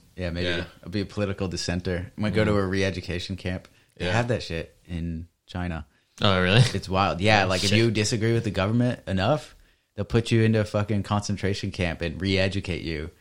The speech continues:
Speaker 3: Jesus.
Speaker 1: until you're ready to, like, it's prison for
Speaker 2: Yeah.
Speaker 1: disagreeing with the government.
Speaker 2: It's where they sent all the Chinese Muslims, the
Speaker 1: Yeah.
Speaker 2: Uyghurs.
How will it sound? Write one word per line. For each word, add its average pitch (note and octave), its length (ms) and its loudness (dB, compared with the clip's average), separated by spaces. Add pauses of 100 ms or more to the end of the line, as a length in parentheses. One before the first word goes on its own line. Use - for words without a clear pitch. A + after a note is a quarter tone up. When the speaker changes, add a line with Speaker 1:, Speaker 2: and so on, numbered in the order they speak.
(100)
Speaker 3:
Jesus. F2+ 520 -4
Speaker 1:
until F#2+ 240 0
you're F#2 180 0
ready F#2 300 0
to, E2+ 180 -6
like, F#2 220 -4
it's - 140 -8
prison G2 480 0
for E2 320 -4
Speaker 2:
Yeah. - 200 -14 (100)
Speaker 1:
disagreeing F#2 460 -4
with F#2 120 -4
the E2+ 40 -12
government. F#2+ 400 -4 (360)
Speaker 2:
It's - 100 -10
where F#2+ 100 4
they F#2 100 0
sent F#2 200 -4
all F2+ 140 -4
the E2+ 800 -2
Chinese F2 380 -6
Muslims, F2 600 -4
the - 160 -4
Speaker 1:
Yeah. E2 260 2
Speaker 2:
Uyghurs. F2+ 320 -2